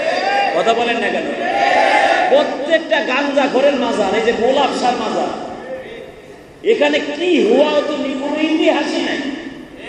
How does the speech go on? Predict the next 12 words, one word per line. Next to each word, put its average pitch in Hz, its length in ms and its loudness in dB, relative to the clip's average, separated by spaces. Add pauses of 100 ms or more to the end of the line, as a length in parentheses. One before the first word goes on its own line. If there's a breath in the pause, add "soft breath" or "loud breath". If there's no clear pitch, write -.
(720)
আমি 233 280 0
বলবো 277 500 4
ছাত্র 277 440 -2
সমাজকে 262 520 0
এইটার 269 600 2
উড়াই 262 260 4
দেওয়া 214 220 4
আগে। - 140 -2 (1400)
কথা 196 180 2
বলেন 254 260 2
না 226 100 2
কেন? 185 140 0